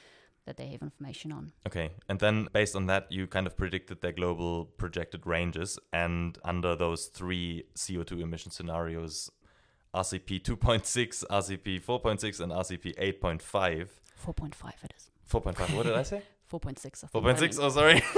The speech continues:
Speaker 2: <laughs> Um, yeah, four point five. Uh, very good.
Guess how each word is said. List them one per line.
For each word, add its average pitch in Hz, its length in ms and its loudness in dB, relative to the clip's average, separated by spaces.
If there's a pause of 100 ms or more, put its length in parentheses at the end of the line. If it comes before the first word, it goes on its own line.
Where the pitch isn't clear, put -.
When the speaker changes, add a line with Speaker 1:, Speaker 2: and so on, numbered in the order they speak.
(280)
Speaker 2:
<laughs> - 440 -12
Um, 127 400 10
yeah, 127 140 8
four 127 200 2
point 123 160 4
five. 135 260 6 (180)
Uh, 127 300 12 (500)
very 101 160 0
good. 101 280 -2